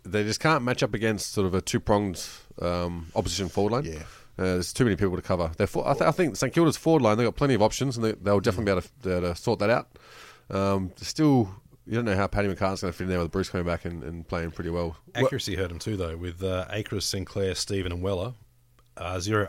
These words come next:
Speaker 3: eight between them all.
Speaker 1: Yeah.
Speaker 3: So, you know, you convert a few of those and you're in the match. But, uh, you know, that also says how much pressure Adelaide had on the ball carriers.
Speaker 1: Yeah.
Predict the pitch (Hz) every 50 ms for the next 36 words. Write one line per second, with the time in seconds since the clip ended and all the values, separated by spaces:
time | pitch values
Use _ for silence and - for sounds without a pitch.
0 | - 98 101 90 - - - - - 98 98 92 85 80 78 78 - _ - _
1 | _ - - - - 98 95 92 92 90 80 - - - - - - - - -
2 | 107 101 107 110 110 110 110 92 98 101 113 120 139 170 202 190 127 - - 113
3 | 101 95 104 107 117 117 104 104 95 101 101 92 87 92 85 78 - - - -
4 | - - - - 95 85 76 - - - 104 92 90 85 78 80 - - - -
5 | 117 73 80 90 - - - 120 117 147 135 - 107 92 - - 101 90 85 -
6 | - 98 90 85 - - - 95 - 90 92 92 90 87 90 80 95 87 87 85
7 | 80 78 85 90 85 - - 80 80 82 82 - - - - _ _ 123 113 101
8 | 90 85